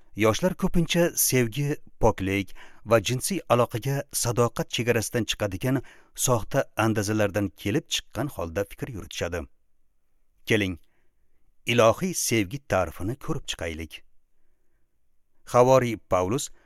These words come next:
Korinfliklarga birinchi maktubda sevgi nimalar qilishi va nima uchun qilishi haqida yozgan. Sevgi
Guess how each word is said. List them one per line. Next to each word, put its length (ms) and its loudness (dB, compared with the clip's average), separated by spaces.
Korinfliklarga 880 2
birinchi 440 -2
maktubda 600 -2
sevgi 480 0
nimalar 460 0
qilishi 500 -6
va 200 0
nima 320 0
uchun 260 -4
qilishi 440 -4
haqida 360 -12
yozgan. 440 -8
Sevgi 480 4